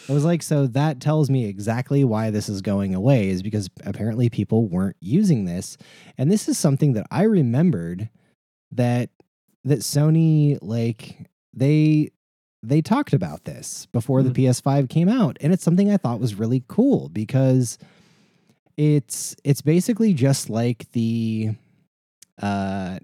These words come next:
Speaker 1: now I can't remember the name of the system in Overwatch. You know, when you finish a match,
Speaker 2: Uh,
Speaker 1: you can, like,
Speaker 2: endorsements, right?
Speaker 1: Endorsements. Thank you.
Speaker 2: Yeah,
Speaker 1: It's like the
Speaker 2: sure.
Speaker 1: endorsement system there. 'Cause here for the accolades, people can say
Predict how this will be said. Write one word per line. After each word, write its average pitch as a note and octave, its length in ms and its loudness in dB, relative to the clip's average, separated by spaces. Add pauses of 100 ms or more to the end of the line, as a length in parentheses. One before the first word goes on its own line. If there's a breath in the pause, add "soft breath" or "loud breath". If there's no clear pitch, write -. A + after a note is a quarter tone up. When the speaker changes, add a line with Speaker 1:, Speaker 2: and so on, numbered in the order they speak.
Speaker 1:
now A2 120 -4
I C#3+ 60 2
can't C#3 160 0
remember C3+ 220 2
the B2 60 2
name G2+ 360 0
of A2 140 0
the G#2 80 -4
system A2 640 -2 (220)
in A2 180 -2
Overwatch. A2 800 -2
You C#3+ 100 2
know, C#3 100 4
when C#3+ 120 4
you D3 80 2
finish B2 300 0
a A2 40 0
match, G#2+ 520 -2 (440 soft breath)
Speaker 2:
Uh, C3+ 260 0
Speaker 1:
you C#3 120 2
can, C#3 180 0
like, B2 440 0 (140)
Speaker 2:
endorsements, C#3 920 0
right? F#3+ 100 -6
Speaker 1:
Endorsements. D#3+ 640 2
Thank E3 300 2
you. A2 160 2
Speaker 2:
Yeah, F#2+ 60 -4
Speaker 1:
It's - 100 -6
like C3+ 160 2
the D#3 60 2
Speaker 2:
sure. D#3+ 40 4
Speaker 1:
endorsement E3 440 2
system G2 320 -4
there. G2 280 -2 (380 loud breath)
'Cause A#2+ 140 0
here C#3+ 440 2
for C#3 140 0
the C#3 60 0
accolades, G#2+ 600 -2 (260 loud breath)
people F#3+ 260 2
can A#3+ 180 2
say C3+ 560 0